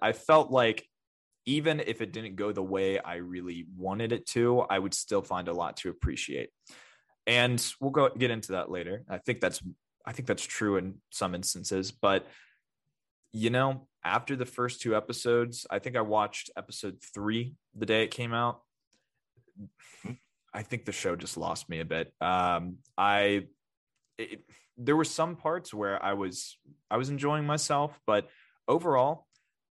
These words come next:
I don't think this is exceptional or very, very good T V.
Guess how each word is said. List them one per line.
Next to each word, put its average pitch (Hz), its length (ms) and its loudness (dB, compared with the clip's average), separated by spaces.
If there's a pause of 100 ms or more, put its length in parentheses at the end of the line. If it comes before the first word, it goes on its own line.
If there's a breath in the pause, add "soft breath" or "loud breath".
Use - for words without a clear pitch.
(280)
I 131 80 2
don't 185 200 -4
think 139 180 -6
this 107 160 -10
is 95 140 -10
exceptional 110 840 -4
or 90 400 -2 (640)
very, 98 520 2
very 85 260 -4
good 71 260 -10
T 82 140 -10
V. 67 260 -10